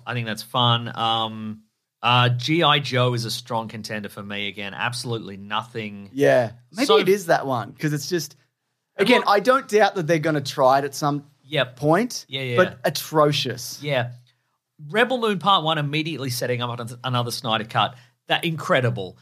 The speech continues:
Speaker 1: Just the idea of before it's even out, and it got a limited cinema release, but even
Speaker 2: Yeah.
Speaker 1: before that, Snyder went, "Yeah, no, I've got a better version."
Speaker 2: There's a real one with boobs.
Speaker 1: And the, and the pre-, the, this one's actually bad in, in comparison. Why would you do that?
Speaker 2: <laughs>
Speaker 1: But it is coming out.
Speaker 2: Yeah.
Speaker 1: Um,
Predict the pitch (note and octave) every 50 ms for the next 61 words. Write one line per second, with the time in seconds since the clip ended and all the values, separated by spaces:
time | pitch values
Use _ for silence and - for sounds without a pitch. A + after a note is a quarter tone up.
0 | - - - A3+ A#3+ A3+ - A#3+ A3+ A3 G3+ F3 G#3+ G3 D#3+ D3 F3 D#3 - -
1 | A#3+ A#3+ A3 G#3+ - G#3 F#3+ D#3+ F3 E3+ D#3 C#3+ C3 C#3 E3 F#3+ G3 B3+ C4 A3+
2 | G3 F#3+ G3+ F#3+ F3+ E3+ D3 B2 - F#3 F3+ F3+ E3+ D#3+ C#3+ C3 A#2 A2 G#2+ G#2
3 | G#2+ - - F3+ F#3+ C3 B2 A#2 G#2+ - - F3 E3 D3+ C3+ D3 C#3+ B2 A#2 A#2+
4 | - - - - - F3+ D#3+ D3 D3 C#3+ C#3+ C#3+ C#3 B2+ - - _ _ _ F#3
5 | G#3 G#3 F#3+ F3 F3+ E3 G3 G#3 F3+ C#3 D#3 D3+ D3 C#3 B2 C3 B2 A#2+ - -
6 | E3+ E3 D3+ D3+ E3+ E3+ D#3+ D3+ C#3+ C#3 C3+ B2 B2 B2+ C3+ C3+ C3 B2 B2+ D3
7 | D3+ D3 D3 C3+ A2+ C#3 D3+ D3+ C#3+ B2+ B2 - D#3+ D#3+ D#3 D#3 D3+ - C#3 C3
8 | B2 A#2+ C3+ D#3+ D3+ - D3+ C3+ B2 B2+ B2 A#2+ B2 B2 A#2+ A2 G#2+ A#2 A2+ G#2+
9 | G#2+ G#2+ G#2+ - - - B2 A#2+ A#2+ - - - C3 A#2+ - G#2+ F#2+ A2+ G#2+ G2+
10 | F#2+ - - F#2 F#2+ G#2+ B2+ C#3+ E3 D#3+ D#3 B2+ A#2+ A#2 G2+ G#2+ G#2 G2+ G2 F#2+
11 | F#2+ - A#2+ - - - - - E3 F3+ F3 G3+ G#3+ E3+ D3 - E3+ D3 B2 A#2+
12 | A2+ A2+ A#2 G#2+ F#2 G2 - - - - - _ _ _ _ _ - A#2+ B2+ B2+
13 | A#2 G#2 G2 - - A#2+ B2+ C3 B2+ B2+ B2+ B2